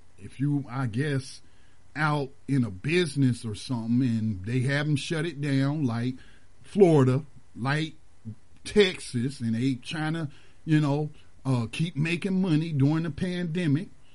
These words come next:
and leaving these businesses open, um, you're supposed to disinfect the common areas, and you can use Lysol. They have 'em in wipes and, and stuff like that. Um, so this thing is lasting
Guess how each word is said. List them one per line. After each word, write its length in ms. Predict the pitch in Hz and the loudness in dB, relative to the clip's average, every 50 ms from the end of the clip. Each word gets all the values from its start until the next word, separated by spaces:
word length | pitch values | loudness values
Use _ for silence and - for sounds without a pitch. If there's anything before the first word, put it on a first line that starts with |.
| - - - - - | -18 -18 -18 -6 0
and 160 | 131 123 123 | 2 4 4
leaving 260 | 131 151 175 160 170 | 4 4 4 2 0
these 220 | 170 165 170 147 123 | 0 0 0 -2 0
businesses 640 | 120 160 170 160 165 160 156 - - 151 135 131 165 | 0 0 0 0 0 0 0 0 0 -2 -2 0 4
open, 440 | 185 202 196 - 165 156 165 - - - - - - - | 4 4 4 4 0 -2 -2 -4 -8 -14 -18 -18 -18 -10
um, 340 | - 147 156 156 151 147 151 | -6 -2 0 2 2 2 2
you're 200 | 151 165 165 170 | 2 2 0 0
supposed 420 | 143 - - - 156 139 139 139 - | -2 -4 -6 -4 -2 -2 -2 -2 -2
to 80 | 131 | -4
disinfect 760 | 110 95 127 123 - 135 127 - - - 196 185 160 107 - - - - - - - - - - | -2 0 -2 -2 0 -2 -2 -2 -2 -2 -2 -2 -2 -6 -10 -16 -20 -20 -20 -20 -20 -20 -14 -12
the 80 | 117 113 | -10 -6
common 460 | - - 143 127 120 117 120 113 - | -4 -2 -2 0 0 0 -2 -4 -6
areas, 640 | 120 156 185 175 156 139 120 107 98 92 80 - - 113 | -4 -4 -2 2 4 4 4 2 0 -6 -12 -14 -10 -6
and 280 | 113 113 110 110 104 | -4 -2 -2 -2 -2
you 80 | 110 107 | -4 -4
can 100 | 104 113 | -4 -2
use 300 | 107 113 107 104 90 107 | 0 0 -2 -2 -6 -6
Lysol. 800 | 110 123 131 127 131 131 131 - - 139 127 127 120 127 123 113 | -6 -4 -4 -2 -2 -2 -4 -4 -6 -4 -4 -2 -2 -2 -4 -2
They 140 | 110 123 117 | -2 -2 -2
have 260 | 117 123 117 107 113 | -2 -4 -4 -4 -2
'em 140 | 110 107 104 | -2 -2 -4
in 260 | 98 98 95 95 98 | -4 -8 -10 -8 -6
wipes 560 | 120 127 123 131 131 123 117 113 - - - | -4 -2 0 0 0 -2 -2 -6 -10 -10 -8
and, 260 | 117 101 95 92 82 - - - - - - - - | -8 -6 -6 -8 -10 -12 -16 -20 -20 -20 -20 -14 -12
and 160 | 101 98 - | -10 -10 -10
stuff 380 | - - - - 151 143 139 143 | -10 -12 -6 -4 -4 -4 -2 -2
like 280 | 143 131 120 113 - | -2 -2 -4 -4 -6
that. 240 | 143 143 131 107 - - - - - - - - - - | -6 -6 -6 -6 -10 -16 -20 -20 -20 -20 -20 -20 -16 -10
Um, 220 | - 107 110 110 101 | -8 -6 -4 -4 -6
so 220 | - - 127 110 | -6 -6 -4 -2
this 160 | 127 180 220 | 0 -2 -2
thing 280 | - 185 165 160 156 147 | -2 -2 0 0 2 2
is 160 | 139 127 120 | 0 0 -2
lasting 720 | 135 147 151 170 165 156 135 - - 131 123 117 113 113 | -4 -4 -2 -4 -4 -6 -6 -6 -4 -2 -2 0 -2 -4